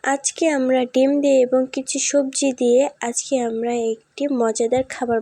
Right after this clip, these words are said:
বানাবো। চলুন দেখে আসি কীভাবে বানাই। তো প্রথমে আমরা দুই কাপের মতন আটা নিয়ে নিলাম এবং লবণ এবং একটি ডিম দিয়ে দিব।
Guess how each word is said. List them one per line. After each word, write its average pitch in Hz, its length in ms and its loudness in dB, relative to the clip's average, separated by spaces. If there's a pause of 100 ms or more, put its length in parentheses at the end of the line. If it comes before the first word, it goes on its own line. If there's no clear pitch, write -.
বানাবো। 220 320 -2 (200)
চলুন 294 260 2 (100)
দেখে 247 280 0
আসি - 140 -2 (100)
কীভাবে 233 360 2 (100)
বানাই। 214 220 -6 (640)
তো 294 80 0 (120)
প্রথমে 294 560 2 (240)
আমরা 233 260 -4 (380)
দুই 262 180 0
কাপের 269 320 0
মতন 262 240 -2 (200)
আটা 240 280 -4
নিয়ে 240 220 2
নিলাম 240 260 -2 (160)
এবং 240 160 -2 (200)
লবণ 233 340 2 (3250)
এবং 262 400 2 (280)
একটি 247 240 -8 (120)
ডিম 269 180 2 (140)
দিয়ে 240 240 2
দিব। 233 140 -2